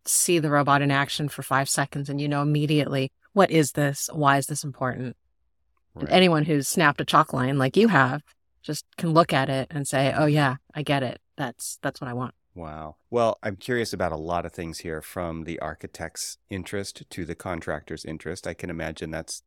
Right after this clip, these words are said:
Speaker 2: probably different, but I would say similarly,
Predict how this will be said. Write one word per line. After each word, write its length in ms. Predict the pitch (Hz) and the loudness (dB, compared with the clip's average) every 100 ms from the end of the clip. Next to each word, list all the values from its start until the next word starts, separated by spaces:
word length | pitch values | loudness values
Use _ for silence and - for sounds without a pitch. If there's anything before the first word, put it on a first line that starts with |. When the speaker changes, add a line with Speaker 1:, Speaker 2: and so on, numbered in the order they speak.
| _ _ | _ _
Speaker 2:
probably 440 | - 98 101 104 113 | -6 -4 -4 -4 -4
different, 540 | 95 98 - 104 87 | -4 -4 -4 -8 -6
but 220 | 92 80 - | -6 -6 -8
I 140 | 95 | -8
would 240 | 92 87 - | -8 -8 -8
say 220 | 95 85 | -6 -6
similarly, 880 | - 95 90 90 90 90 87 85 | -6 -8 -8 -6 -6 -6 -6 -8